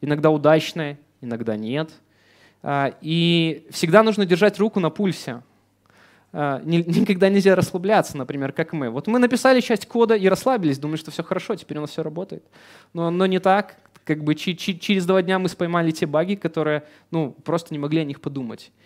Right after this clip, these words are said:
А, и к этому нужно быть очень осторожным. То есть там, а, сейчас у нас пр-, практически за нормальная практика — это раз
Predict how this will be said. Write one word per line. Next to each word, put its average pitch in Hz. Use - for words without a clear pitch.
А, 139
и 156
к -
этому 190
нужно 175
быть 170
очень 160
осторожным. 131
То -
есть -
там, -
а, 73
сейчас -
у -
нас 151
пр-, 147
практически 170
за 156
нормальная 160
практика — 170
это 151
раз 147